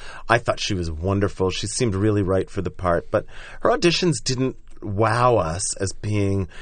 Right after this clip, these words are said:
that she was really ready to step up and play the lead, but, but we knew we wanted her there, and we thought she'd be a terrific understudy, and she's got a beautiful voice,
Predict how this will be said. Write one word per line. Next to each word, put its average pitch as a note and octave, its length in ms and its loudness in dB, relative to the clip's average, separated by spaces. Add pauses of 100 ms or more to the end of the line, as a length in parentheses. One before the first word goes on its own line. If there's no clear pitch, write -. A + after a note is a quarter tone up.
(240)
that A2+ 140 2
she - 140 0
was G#2+ 200 0
really A2+ 540 4
ready G2+ 260 4
to F2+ 100 -2
step - 380 -4
up F#2+ 300 -2 (560)
and G2 120 -2
play G2+ 280 2
the F#2 80 2
lead, F#2 400 0
but, - 200 0 (600)
but - 180 2
we C#3 140 2
knew E3 160 6
we C#3+ 100 2
wanted A2 320 4
her F#2 140 -2
there, F2+ 200 0
and G2 100 0
we F#2+ 60 0
thought F#2 220 0
she'd F2 180 -4
be F2 120 -4
a E2 100 -4 (140)
terrific G2 440 -2
understudy, E2 600 -2
and D#2+ 100 -2
she's - 220 -8
got - 180 -8
a - 40 -4
beautiful A#2+ 520 -2
voice, E2+ 400 0